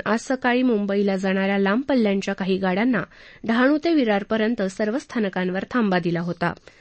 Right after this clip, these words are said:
काल संध्याकाळी पारघल स्थानकातून मुंबईच्या दिशेनं जाणाऱ्या मालगाडीचे सहा डबे रुळांवरून घसरून अपघात झाला होता. धाराशिव तहसील कार्यालयासमोर महसूल अधिकारी कर्मचाऱ्यांनी आज धरणं दिलं.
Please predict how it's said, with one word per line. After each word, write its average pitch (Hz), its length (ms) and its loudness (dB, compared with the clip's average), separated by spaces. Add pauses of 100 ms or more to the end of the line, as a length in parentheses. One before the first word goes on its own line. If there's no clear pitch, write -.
(320)
काल 214 160 6
संध्याकाळी 247 580 2
पारघल 214 460 2
स्थानकातून 226 640 0 (320)
मुंबईच्या 262 480 2
दिशेनं 254 360 0
जाणाऱ्या 202 420 2
मालगाडीचे 190 600 0
सहा 208 280 -2
डबे 185 340 2
रुळांवरून 214 560 0
घसरून 220 500 0
अपघात 196 380 -2
झाला 170 220 -4
होता. 165 300 -6 (920)
धाराशिव 294 560 2
तहसील 233 320 0
कार्यालयासमोर 196 840 0 (340)
महसूल 254 420 4
अधिकारी 262 500 2
कर्मचाऱ्यांनी 214 720 0
आज 202 260 4
धरणं 180 280 0
दिलं. 165 240 -2